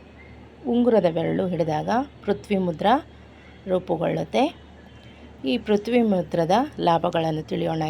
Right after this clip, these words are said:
ಈಗ. ಪೃಥ್ವಿ ಹೆಸರೇ ಸೂಚಿಸುವಂತೆ ಗಟ್ಟಿ ಪದಾರ್ಥ. ನಮ್ಮ ದೇಹದಲ್ಲಿರುವ ಎಲ್ಲ ಗಟ್ಟಿ ಪದಾರ್ಥಗಳನ್ನು ಇದು ಬ್ಯಾಲೆನ್ಸ್ ಮಾಡುತ್ತೆ.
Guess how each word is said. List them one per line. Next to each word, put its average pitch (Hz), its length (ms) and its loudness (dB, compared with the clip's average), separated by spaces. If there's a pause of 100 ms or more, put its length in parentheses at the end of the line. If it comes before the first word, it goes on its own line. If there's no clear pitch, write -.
ಈಗ. 175 80 -2 (1300)
ಪೃಥ್ವಿ 196 400 2 (220)
ಹೆಸರೇ 220 280 2 (100)
ಸೂಚಿಸುವಂತೆ 175 640 -4 (300)
ಗಟ್ಟಿ 175 360 0
ಪದಾರ್ಥ. 165 360 -2 (320)
ನಮ್ಮ 196 200 0 (180)
ದೇಹದಲ್ಲಿರುವ 170 760 0 (720)
ಎಲ್ಲ 196 160 4 (160)
ಗಟ್ಟಿ 175 320 0
ಪದಾರ್ಥಗಳನ್ನು 165 800 0 (440)
ಇದು 226 120 2 (160)
ಬ್ಯಾಲೆನ್ಸ್ 160 400 2
ಮಾಡುತ್ತೆ. 147 300 -10